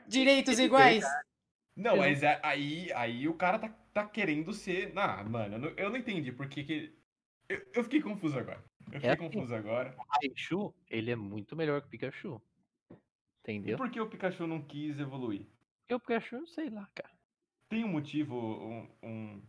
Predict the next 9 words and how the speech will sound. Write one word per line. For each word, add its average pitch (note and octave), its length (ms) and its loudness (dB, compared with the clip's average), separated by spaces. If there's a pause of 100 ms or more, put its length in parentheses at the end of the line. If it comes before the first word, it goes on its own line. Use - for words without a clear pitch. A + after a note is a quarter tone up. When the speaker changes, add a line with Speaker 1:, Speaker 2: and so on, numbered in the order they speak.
(100)
Speaker 3:
uma B2 200 -4
razão A2+ 340 -4
lógica, A#2 680 -2
alguma G#2+ 260 -8
coisa A2 240 -6
assim? C3 500 -14 (360)
Speaker 2:
Depende. A2 400 -8
No D3+ 300 0
jogo, C3 640 -2